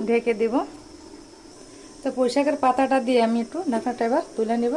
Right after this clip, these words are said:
কিছুক্ষণ জ্বালিয়ে নিয়েছিলাম। এবার একটু উল্টে পাল্টে দিতে হবে পাতাগুলোকে। আর প্রথম থেকে আঁচটাকে শেষ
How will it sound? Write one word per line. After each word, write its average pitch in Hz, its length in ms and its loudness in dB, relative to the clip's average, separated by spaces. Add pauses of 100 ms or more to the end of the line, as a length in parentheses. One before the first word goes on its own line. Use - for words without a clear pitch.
(140)
কিছুক্ষণ 240 440 -4
জ্বালিয়ে 214 320 0
নিয়েছিলাম। 214 380 -8 (3000)
এবার 233 240 -4
একটু 254 140 -6 (100)
উল্টে 226 260 0
পাল্টে 226 240 0 (100)
দিতে 214 220 -4
হবে 254 220 2
পাতাগুলোকে। 220 600 -2 (960)
আর 190 140 -4
প্রথম 262 240 0 (100)
থেকে 311 180 4 (180)
আঁচটাকে 247 460 0 (400)
শেষ 262 160 2